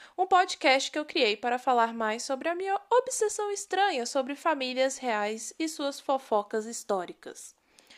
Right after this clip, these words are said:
Antes de partirmos para as fofocas mesmo, eu acho melhor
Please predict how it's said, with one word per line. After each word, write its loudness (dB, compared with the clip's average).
Antes 4
de 8
partirmos 0
para 4
as -2
fofocas 4
mesmo, 2
eu 8
acho 2
melhor 6